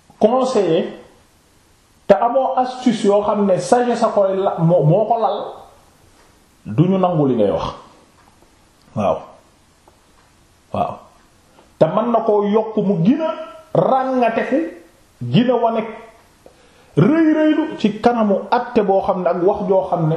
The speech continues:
waxu sallallahu alayhi wa sallam la. Waaw. Mooy l'essentiel, soxlawuñ di indexer kenn naan ko yow mii, yow laay wax. Waaw, loolu mooy ud'u ila sabili rabbika bil hikmati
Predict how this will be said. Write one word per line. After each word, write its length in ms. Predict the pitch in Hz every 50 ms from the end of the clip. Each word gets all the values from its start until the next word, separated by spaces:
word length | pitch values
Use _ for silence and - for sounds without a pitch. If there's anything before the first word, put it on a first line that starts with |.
| - -
waxu 280 | 107 143 180 - - 175
sallallahu 720 | - - 185 175 180 175 165 165 160 160 156 156 147 151 147
alayhi 280 | 151 147 151 147 135
wa 140 | 139 139 131 131
sallam 420 | - 143 127 120 107 - - 104
la. 120 | 76 - - - _ _ _ _ _ _ _ _ _ _ _ _ _ _ _ _ _ _ _ _
Waaw. 200 | - 92 - - - - -
Mooy 240 | 139 185 208 208 202
l'essentiel, 600 | 214 226 226 233 208 202 202 - 180 170 185 180
soxlawuñ 520 | - 208 - - 190 180 175 170 170 165 156
di 180 | 175 180 - - 185
indexer 560 | 185 185 185 180 180 175 - - 180 175 -
kenn 360 | - 254 269 277 - - 135
naan 240 | 156 175 185 190 -
ko 80 | - 185
yow 200 | 185 185 180 180
mii, 420 | 170 175 185 180 160 - - - - - - _ _ _ _ _ -
yow 220 | 110 151 175 185
laay 200 | - 220 151 127
wax. 120 | 117 120 - - - - - - - _ _ _ _ _ _ _ _ _ _ _ _ _ _ _ _ _ _ _ _ _ _ _ _ _ _ _ -
Waaw, 180 | - - - - - - - _ -
loolu 240 | 117 131 156 160 170 165
mooy 180 | 160 156 147 120
ud'u 420 | 147 160 156 160 143 147 151 135
ila 220 | 147 147 147 143 139
sabili 500 | - - 147 139 139 139 139 135 135 135 131
rabbika 600 | 151 170 165 143 135 135 139 139 135 - 143 131
bil 280 | 127 131 135 131 127 127
hikmati 1040 | - - 170 170 - - - - 151 156 160 156 156 - 170 160 156 156 -